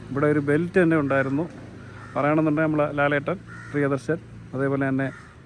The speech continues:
ഗായകരായിട്ടുള്ള എം ജി ശ്രീകുമാർ, അങ്ങനെ കുറേ പേരുണ്ട് ട്രിവാൻഡ്രത്തെ. ഇവരെല്ലാവരും കൂടെ സംഘടിപ്പിച്ചുകൊണ്ടാണ് യഥാർത്ഥത്തിൽ സിനിമയിലോട്ട് ഇവർ വരുന്നത്. അങ്ങനെ സിനിമയുടെ ഒരുപാട് കഥകൾ പറഞ്ഞ ഒരു ഏരിയ ആയിട്ട് വേണമെങ്കിൽ കാണാം. കറക്റ്റ് കോളേജ് ടൈമിലൊക്കെ മോഹൻലാലും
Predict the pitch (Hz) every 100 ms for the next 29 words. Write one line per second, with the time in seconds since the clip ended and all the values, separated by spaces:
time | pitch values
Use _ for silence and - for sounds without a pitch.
0 | - 131 139 139 135 135 131 127 143 131
1 | 139 135 - 135 135 131 135 196 - -
2 | - 165 175 147 175 202 208 196 190 170
3 | 143 147 147 147 131 131 - - - -
4 | 151 156 170 190 185 - 165 180 190 180
5 | 185 170 165 160 151 156 156 160 160 -
6 | 143 156 165 170 165 156 147 - - -
7 | - - 135 135 127 120 127 104 - -
8 | - - 135 147 170 156 156 180 190 175
9 | 170 185 185 180 - - - - - 147
10 | 175 196 214 196 190 185 185 180 170 175
11 | 170 165 165 160 139 131 127 127 160 165
12 | 185 170 165 175 180 180 175 170 160 165
13 | - 156 151 160 156 151